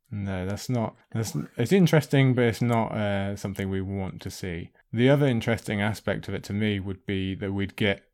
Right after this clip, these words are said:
I assume, we would get Cersei's internal thoughts about being a mother again, because we know that's obviously a huge, huge part of her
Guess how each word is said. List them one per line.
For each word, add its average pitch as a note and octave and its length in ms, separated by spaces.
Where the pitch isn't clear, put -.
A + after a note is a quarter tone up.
I F2+ 100
assume, F2 420
we F2+ 180
would F2+ 120
get - 180
Cersei's F#2+ 580
internal A2 480
thoughts A#2 380
about G2+ 320
being A2+ 260
a G2 40
mother G2+ 360
again, F#2 280
because F2+ 260
we G2 100
know G2 340
that's F#2 260
obviously F#2 320
a E2 60
huge, G#2 500
huge C3+ 420
part A2 360
of F#2 220
her F2 340